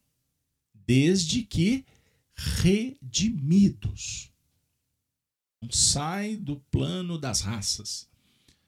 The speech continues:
Jerusalém se universaliza a definir que as portas se abrem para todos os espíritos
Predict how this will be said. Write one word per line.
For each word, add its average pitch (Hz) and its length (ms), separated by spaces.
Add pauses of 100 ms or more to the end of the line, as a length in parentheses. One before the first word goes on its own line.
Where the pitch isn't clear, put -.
(260)
Jerusalém 110 840
se 170 200
universaliza 139 1040 (1300)
a 101 80
definir 113 760
que - 340 (1120)
as 82 220
portas - 960
se - 280
abrem 107 540 (400)
para 85 240 (140)
todos 170 600
os 120 180
espíritos 127 1000